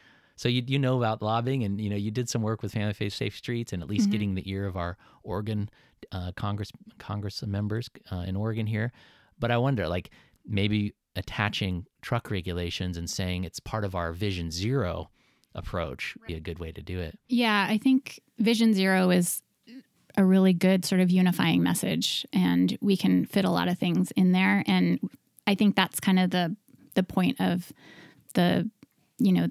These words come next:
Speaker 2: all of the lobbying that's been happening around just what is basically a re-, a resolution without much teeth. But if you can get that,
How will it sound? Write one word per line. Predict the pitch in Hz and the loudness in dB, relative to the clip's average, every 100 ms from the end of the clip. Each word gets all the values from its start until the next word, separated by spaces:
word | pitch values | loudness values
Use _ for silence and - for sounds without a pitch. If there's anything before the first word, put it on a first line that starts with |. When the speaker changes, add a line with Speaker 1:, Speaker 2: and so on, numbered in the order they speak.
| - | 0
Speaker 2:
all | 190 | 0
of | 185 180 | 2 2
the | 185 180 | 2 2
lobbying | 180 185 180 180 185 196 185 | 2 4 4 4 4 4 4
that's | 180 - | 0 2
been | 202 | 4
happening | 185 185 190 180 | 6 4 4 4
around | 190 185 185 185 190 - _ _ | 4 4 4 2 0 -4 _ _
just | - 170 - | -2 -2 -2
what | 190 190 | 0 2
is | 190 175 | 2 2
basically | 175 185 - 185 | 0 0 0 0
a | 185 | 0
re-, | 175 - | 0 -2
a | 190 180 175 | 0 0 2
resolution | 196 190 175 185 185 190 190 196 | 2 2 2 0 2 4 4 2
without | 233 185 - - | 2 0 0 0
much | 190 - | -2 2
teeth. | 220 247 | 2 4
But | 196 - | 2 4
if | 196 | 2
you | 190 | 4
can | 196 | 4
get | 185 208 | 4 2
that, | 202 220 214 | 2 2 2